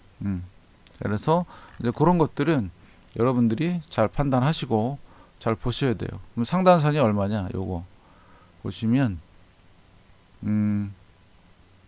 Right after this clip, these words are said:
아, 이게 코스피 이백이네요. 예.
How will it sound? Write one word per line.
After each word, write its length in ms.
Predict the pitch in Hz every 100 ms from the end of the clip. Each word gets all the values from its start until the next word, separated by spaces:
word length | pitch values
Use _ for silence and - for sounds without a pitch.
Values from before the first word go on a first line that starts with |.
| - - - - _ - -
아, 200 | 98 98
이게 240 | 104 117 143
코스피 480 | - 180 - 175 123
이백이네요. 680 | 117 180 151 117 92 95 107 92 - - - - 92
예. 240 | 87 87